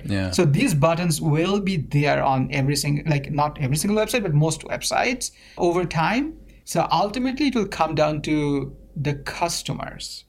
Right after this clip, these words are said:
Speaker 2: who are going to be more tempted to click those buttons. And like I said, buttons are extremely profitable.
Speaker 1: Hmm.
Speaker 2: And so I don't think the big tech companies are going to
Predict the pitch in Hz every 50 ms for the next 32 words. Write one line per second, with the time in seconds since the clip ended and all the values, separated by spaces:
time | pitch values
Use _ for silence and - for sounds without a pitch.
0 | _ _ _ _ 151 156 165 170 170 170 165 - 123 - 131 139 143 131 147 143
1 | 143 139 139 - 143 139 135 131 135 131 135 131 131 131 - - 135 143 160 160
2 | 147 156 - 147 143 135 135 151 - - 135 - - 143 143 139 135 143 - -
3 | - - 110 - 113 113 - - - - - 156 147 143 143 - 156 143 139 147
4 | 151 156 175 143 120 123 147 156 170 175 147 147 135 131 - - - 147 139 135
5 | 139 139 131 135 131 135 135 - - 95 - - - - - 110 107 98 87 -
6 | - - 151 147 - 165 156 156 160 160 180 170 - 185 180 156 151 135 151 156
7 | 156 - 175 156 160 - - 143 151 147 - 147 147 131 139 135 131 123 131 135
8 | 139 139 135 139 135 135 131 131 131 131 131 -